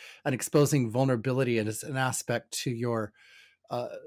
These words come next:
to, to the way that you're communicating out your brand experience and your brand to customers, and that that's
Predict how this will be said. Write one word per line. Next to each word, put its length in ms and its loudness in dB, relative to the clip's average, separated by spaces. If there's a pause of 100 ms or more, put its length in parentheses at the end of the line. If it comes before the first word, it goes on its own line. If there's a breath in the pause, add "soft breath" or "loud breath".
(120)
to, 240 -10
to 180 0
the 100 6
way 240 6
that 240 0
you're 480 0
communicating 800 0
out 380 0
your 200 -4
brand 640 0
experience 760 -4
and 160 -8
your 80 -2
brand 380 -2
to 80 -8
customers, 720 -2
and 80 -2
that 120 -4
that's 280 2